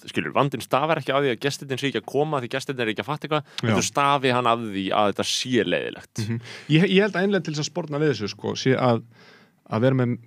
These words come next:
Speaker 2: mm, eh, leikhús, sko, eh, þú veist, vera með, sem sagt, margar tegundir af leikhúsi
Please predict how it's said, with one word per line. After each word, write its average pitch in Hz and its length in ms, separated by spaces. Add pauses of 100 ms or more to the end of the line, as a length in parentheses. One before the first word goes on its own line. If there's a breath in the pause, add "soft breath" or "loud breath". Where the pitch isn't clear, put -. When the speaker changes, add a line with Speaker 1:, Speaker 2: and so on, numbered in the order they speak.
Speaker 2:
mm, 123 280
eh, 123 300
leikhús, 147 640
sko, 131 440 (200)
eh, 120 300 (160)
þú - 20
veist, - 400 (800)
vera 151 180
með, 143 220
sem 147 200
sagt, 131 200 (680 soft breath)
margar 147 720 (120)
tegundir 175 680
af 156 140
leikhúsi 147 680